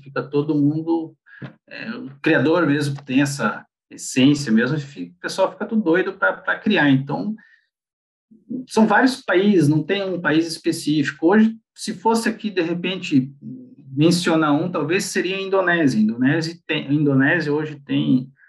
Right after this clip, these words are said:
é, muita gente criando, porém, de uma, lá, lá até meio que de uma forma, meio que,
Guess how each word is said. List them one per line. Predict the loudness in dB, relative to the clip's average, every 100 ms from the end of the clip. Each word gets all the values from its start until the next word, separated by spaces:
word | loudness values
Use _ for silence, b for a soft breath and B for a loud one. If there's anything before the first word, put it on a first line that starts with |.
| b b _ _
é, | -10 -8 -8 -8
muita | 0 2 4 2
gente | 2 0 -2
criando, | -2 2 4 4 2 2 0
porém, | -2 0 0 0
de | -2
uma, | -2 -4
lá, | -2 0 0 -2
lá | 0 0
até | 0 -2 -4 -4
meio | -4 -2 -4
que | -6
de | -2
uma | -2
forma, | -2 -2 0 4 4 2 -4 _ _ _ _ _ -10
meio | 0 4 4
que, | 0 -8